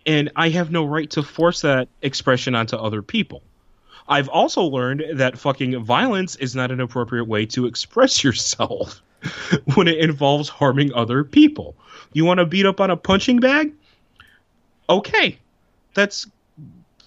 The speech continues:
to cool off, that's fine. That's perfectly acceptable.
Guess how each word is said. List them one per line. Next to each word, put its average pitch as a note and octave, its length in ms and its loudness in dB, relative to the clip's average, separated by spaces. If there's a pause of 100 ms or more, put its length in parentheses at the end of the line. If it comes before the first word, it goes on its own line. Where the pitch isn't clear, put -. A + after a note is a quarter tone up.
(440)
to F3+ 120 -4
cool A3+ 260 -2
off, C4 300 4
that's F#3 260 2
fine. F#3 300 2
That's C#3+ 180 -4
perfectly F3+ 480 -2
acceptable. C#3 720 -2